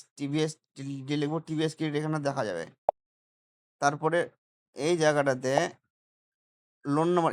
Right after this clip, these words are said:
এগ্রিমেন্ট নাম্বারের নিচে লোন নাম্বারটা লিখতে হবে। লোন নাম্বার আমরা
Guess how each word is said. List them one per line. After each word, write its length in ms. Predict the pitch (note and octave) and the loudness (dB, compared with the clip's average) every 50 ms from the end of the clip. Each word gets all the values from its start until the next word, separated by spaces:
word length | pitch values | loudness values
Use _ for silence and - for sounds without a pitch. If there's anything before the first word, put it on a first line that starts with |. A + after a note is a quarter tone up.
| B2+ D3+ | 0 0
এগ্রিমেন্ট 340 | D3 D#3 E3+ E3+ F3 E3 D#3 D#3 | 0 0 0 2 2 2 2 2
নাম্বারের 280 | D3+ D3+ D3 D3+ D3+ D#3 | 2 2 0 0 0 0
নিচে 180 | D3 C#3+ D3 F3+ G3+ - C3+ D3 | -2 -2 -4 -6 -6 -4 -2 -2
লোন 120 | D#3 E3 E3+ E3 | -2 0 0 0
নাম্বারটা 260 | D#3 D#3 D3 D3 C#3 B2 | 0 0 0 0 -2 -4
লিখতে 200 | A#2+ - _ - G#2 | -6 -8 _ -8 -6
হবে। 160 | F#2+ F#2+ F2+ F#2 D#3 - _ _ _ _ - - - _ _ _ _ _ _ _ _ _ _ - C#3+ | -6 -6 -8 -10 -12 -16 _ _ _ _ -2 -2 -2 _ _ _ _ _ _ _ _ _ _ -4 0
লোন 140 | D3+ E3 F3 F#3 | 0 2 2 4
নাম্বার 180 | F3+ F3+ F3+ F3 E3+ | 4 4 4 4 2
আমরা 140 | E3 D#3+ | 2 0